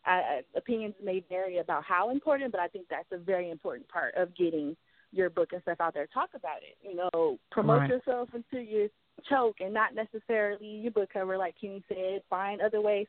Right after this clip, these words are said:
Speaker 1: to apply it. You know,
Speaker 2: Mm-hmm.
Speaker 1: these memes are hilarious. Find a meme that connects to your storyline just to reel somebody in. There's so many ways, but I really believe that connecting with your audience is important.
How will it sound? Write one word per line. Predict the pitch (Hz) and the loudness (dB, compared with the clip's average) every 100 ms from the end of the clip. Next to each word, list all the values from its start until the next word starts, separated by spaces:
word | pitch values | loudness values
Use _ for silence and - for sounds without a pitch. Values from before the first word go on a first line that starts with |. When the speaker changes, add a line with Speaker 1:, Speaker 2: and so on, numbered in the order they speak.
| - | -2
Speaker 1:
to | 220 | -2
apply | 214 196 190 | 0 0 2
it. | 185 208 - _ - _ - | 2 0 -4 _ -20 _ -2
You | 214 | 2
know, | 202 | 4
Speaker 2:
Mm-hmm. | 151 147 143 | 4 2 2
Speaker 1:
these | 208 | 2
memes | 233 269 220 | 2 0 0
are | 190 | -2
hilarious. | 196 196 226 190 165 156 - _ | -2 -2 -2 -4 -8 -14 -16 _
Find | 170 170 208 | -2 -2 -4
a | 208 | -8
meme | 208 214 220 214 | -6 -6 -6 -6
that | 196 - | -6 -6
connects | 220 208 - _ - | -4 -4 -6 _ -6
to | |
your | 220 220 | 0 2
storyline | 220 233 220 185 165 165 165 | 4 4 4 2 -2 -4 -2
just | 196 - | -4 -2
to | 208 180 - _ _ - | 2 2 0 _ _ 0
reel | 190 208 | 2 4
somebody | 214 208 190 190 190 185 | 2 2 2 0 -2 -2
in. | 160 156 | -2 -2
There's | 175 185 185 _ 262 | -4 -4 -6 _ 0
so | 277 | 2
many | 208 | 2
ways, | 170 160 156 170 175 | 0 0 0 0 0
but | 170 | 4
I | 185 185 | 4 4
really | 220 226 202 | 2 2 -4
believe | 185 196 180 - | -6 -8 -12 -4
that | 160 - | -4 -6
connecting | 220 190 - 180 | -10 -10 -8 -10
with | 170 | -8
your | 170 | -6
audience | 165 160 - - | -4 -6 -8 -14
is | 165 156 | -14 -12
important. | 156 - - | -12 -12 -16